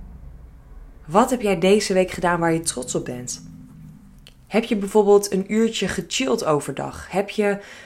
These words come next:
eh, een wandeling gemaakt? Heb je lekker gesport omdat je daar behoefte aan had? Of heb je een call afgezegd of verschoven omdat je hem even niet voelde? Wat heb jij deze week gedaan? Welk winmoment heb jij gehad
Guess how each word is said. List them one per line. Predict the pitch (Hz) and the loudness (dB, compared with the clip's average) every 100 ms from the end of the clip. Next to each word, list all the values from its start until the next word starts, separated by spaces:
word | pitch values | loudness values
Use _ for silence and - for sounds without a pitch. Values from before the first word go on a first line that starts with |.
| - | -18
eh, | - 180 180 175 | -6 -2 0 0
een | 175 | 2
wandeling | 170 277 240 160 151 | 4 6 4 2 -2
gemaakt? | 160 147 143 143 - | -6 -4 -4 -4 -4
Heb | 202 | -4
je | 202 190 | -2 0
lekker | 196 196 185 | 0 0 -4
gesport | - 160 - - 269 254 | -4 -4 -6 0 0 2
omdat | 185 185 | -2 -2
je | 185 | 0
daar | 170 | 0
behoefte | 160 156 247 - | 0 0 -2 -2
aan | 131 139 | -6 -6
had? | 131 131 - - _ _ _ _ _ _ _ _ _ _ _ _ _ _ _ - | -10 -10 -12 -14 _ _ _ _ _ _ _ _ _ _ _ _ _ _ _ -4
Of | |
heb | 185 208 | -2 -2
je | 226 | -2
een | 226 175 | -2 -2
call | - 262 | 2 2
afgezegd | 254 - 190 - 170 180 175 | 2 0 -4 -8 -4 -2 -4
of | 175 | -8
verschoven | - 160 - 165 165 165 | -8 -6 0 2 2 -2
omdat | 175 175 185 | -4 -2 -2
je | 185 | -4
hem | 190 | -8
even | 175 165 | -6 -6
niet | 156 | -6
voelde? | - 220 220 151 143 - _ _ _ _ _ _ _ _ _ _ _ _ _ _ _ _ | -6 -4 -2 -2 -8 -14 _ _ _ _ _ _ _ _ _ _ _ _ _ _ _ _
Wat | - 202 269 | -4 -2 -2
heb | 190 | -4
jij | 160 202 240 | -2 0 2
deze | 196 214 226 | 4 4 4
week | 202 190 | 0 -2
gedaan? | - 165 170 165 | -6 -4 -2 0
Welk | 175 208 | 2 0
winmoment | 156 143 214 254 214 190 185 185 | 0 2 4 4 2 4 2 0
heb | 175 180 | -4 -4
jij | 165 | -4
gehad | 160 143 143 220 - - | -4 -8 -6 -4 -6 -10